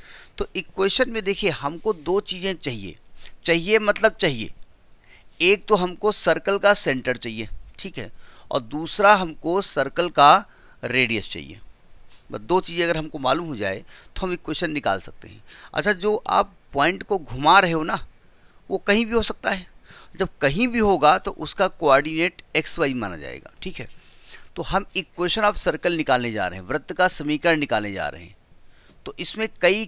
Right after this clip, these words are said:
केसेस लेंगे। पहला केस लेंगे हम कि जब उसका सेंटर जो है ना वो ओरिजिन हो, ज़ीरो ज़ीरो हो और रेडियस उसकी आर हो।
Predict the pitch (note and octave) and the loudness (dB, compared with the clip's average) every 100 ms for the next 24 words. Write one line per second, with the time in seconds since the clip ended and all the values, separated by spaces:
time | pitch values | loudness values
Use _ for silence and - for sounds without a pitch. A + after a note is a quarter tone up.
0 | - F3 E3+ G3+ E3+ F#3 F#3 G#3+ - - | -4 -2 0 -2 -2 -2 -2 -6 -10 -14
1 | - D#3 F#3 G#3+ G#3+ G#3 - F3 D#3+ C3 | -2 2 6 4 4 -2 0 0 0 0
2 | A2 A2 - - - - - D#3 G3+ G#3 | -4 -6 -12 -18 -20 -20 -14 -2 0 0
3 | - F3 - G#3 - D3 C#3 D3 G#3 G#3+ | -4 -2 2 2 2 -2 -4 0 2 2
4 | E3 D3 D#3+ C3+ - - - - - - | 2 0 0 0 -2 -14 -20 -20 -20 -20
5 | - - - - C3 F#3+ - E3 E3+ D#3+ | -20 -20 -20 -18 -2 -2 0 0 0 0
6 | F3 C#3 G2 F2+ F#2+ C3+ F3 D#3+ F#3 G3+ | -2 -2 -4 -10 -4 -2 0 -2 0 2
7 | A3 E4 - - - - - D3 F3 D3+ | 0 -4 -14 -20 -20 -20 -2 4 4 4
8 | C#3 D#3+ E3+ G#3 - D#3+ D3+ - F#3 - | 0 0 2 2 0 -4 -8 -10 -16 -2
9 | B2+ A#2+ G2+ F2 | 4 4 2 -6